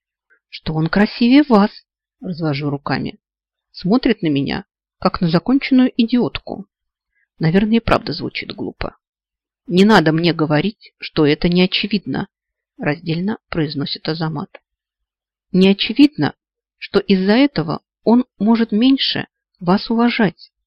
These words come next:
формулирую наконец. Капитан некоторое время переваривает услышанное.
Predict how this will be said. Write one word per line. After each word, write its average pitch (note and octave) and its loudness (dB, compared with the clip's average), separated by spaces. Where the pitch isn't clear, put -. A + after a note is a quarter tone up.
формулирую D3 -4
наконец. G#3+ -8
Капитан D4 -2
некоторое A3 0
время D3+ -4
переваривает D#3+ -4
услышанное. - -12